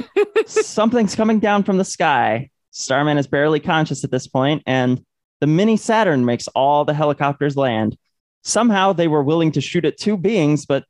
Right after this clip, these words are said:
none of them try to fuck with the spaceship Planet Mobile. That tracks.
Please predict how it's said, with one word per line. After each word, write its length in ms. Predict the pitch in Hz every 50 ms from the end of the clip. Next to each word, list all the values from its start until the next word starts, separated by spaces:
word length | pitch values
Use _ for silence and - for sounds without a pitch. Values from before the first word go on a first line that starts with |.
| _ _ _ _ _ -
none 220 | 131 156 170 170
of 80 | 170 165
them 160 | 165 156 156
try 220 | - 170 143 135
to 80 | 139 135
fuck 260 | - - 143 135 -
with 140 | 151 143 -
the 80 | 139
spaceship 760 | - - - 143 135 135 131 - - - - 147 139 - _
Planet 320 | - - 156 151 143 127 -
Mobile. 520 | 117 120 110 101 123 113 110 101 104 110
That 200 | 123 160 - -
tracks. 460 | - - 87 85 98 - - - -